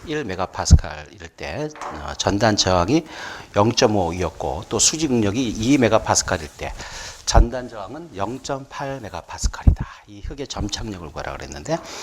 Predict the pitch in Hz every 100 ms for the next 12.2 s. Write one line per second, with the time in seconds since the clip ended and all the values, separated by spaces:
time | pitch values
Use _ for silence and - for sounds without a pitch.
0 | - - - 123 160 160 123 113 101 101
1 | 92 107 101 110 127 151 135 131 117 104
2 | - - - - - 90 87 85 - 117
3 | 143 123 104 113 131 - 107 131 113 107
4 | 135 - 180 175 170 - - - 113 117
5 | 123 143 143 - 151 156 139 120 117 -
6 | - 156 156 143 - - 185 175 151 120
7 | 107 - 113 90 165 - - - - -
8 | - - - - - - 117 127 113 127
9 | 117 98 92 127 147 - - - 127 123
10 | 147 - 135 101 82 85 82 - 113 131
11 | - 90 113 117 127 113 98 87 95 82
12 | 101